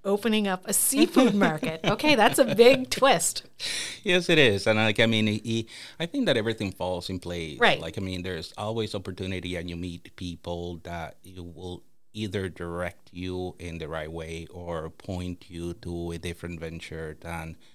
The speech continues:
Speaker 2: and it is what you do with those opportunities.
Speaker 1: Right.
Speaker 2: Uh,
Speaker 1: Jimmy saw potential in you.
Speaker 2: Yes.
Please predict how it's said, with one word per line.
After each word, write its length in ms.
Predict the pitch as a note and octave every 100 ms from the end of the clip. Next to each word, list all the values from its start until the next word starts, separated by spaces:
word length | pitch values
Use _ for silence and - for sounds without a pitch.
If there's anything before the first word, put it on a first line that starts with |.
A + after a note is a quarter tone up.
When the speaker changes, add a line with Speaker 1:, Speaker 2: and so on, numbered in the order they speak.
| - -
Speaker 2:
and 140 | E2+
it 120 | F#2+ G2
is 260 | G2 F#2
what 160 | F2 F2
you 160 | F#2
do 140 | F#2 F#2+
with 180 | F2+ E2
those 280 | E2+ D#2 -
opportunities. 840 | D#2+ D#2 - F#2 E2+ - C#2+ D2
Speaker 1:
Right. 140 | G3
Speaker 2:
Uh, 140 | E3+ - - -
Speaker 1:
Jimmy 320 | G#3+ G3+ A3
saw 260 | A3 G3 F3
potential 520 | F3 - G3+ G3 D3+
in 140 | D3
you. 160 | D3+ D3+ -
Speaker 2:
Yes. 440 | G2+ F#2 - -